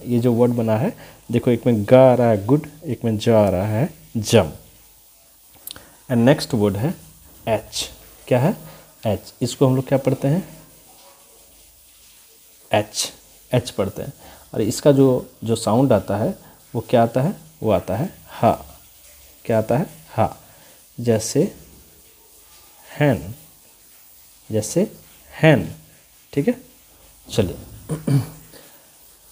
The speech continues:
अब next है आई। इसको हम लोग क्या पढ़ते हैं? आई।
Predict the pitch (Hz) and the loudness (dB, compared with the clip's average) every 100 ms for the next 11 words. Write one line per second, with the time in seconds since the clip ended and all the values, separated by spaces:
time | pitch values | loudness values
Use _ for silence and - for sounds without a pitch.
0 | - 135 131 156 - 156 170 - - - | -8 0 2 2 0 -2 -2 -6 -20 -20
1 | - - 127 98 82 - 147 - 131 127 | -6 2 2 2 -4 -10 -12 -4 0 0
2 | 135 139 143 131 143 180 - - - 110 | 2 0 2 -2 -2 -4 -8 -8 0 2
3 | 90 87 | 2 -6